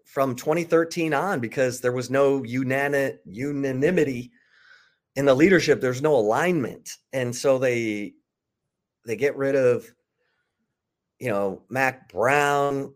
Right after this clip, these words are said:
Steve Patterson wanted to keep Mac Brown. The big money guys were like, "Nope, Mac's gotta go." And then Patterson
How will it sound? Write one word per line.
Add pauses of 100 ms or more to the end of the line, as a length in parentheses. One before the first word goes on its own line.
(140)
Steve
Patterson
wanted
to
keep
Mac
Brown.
The
big
money
guys
were
like,
"Nope,
Mac's
gotta
go."
And
then (240)
Patterson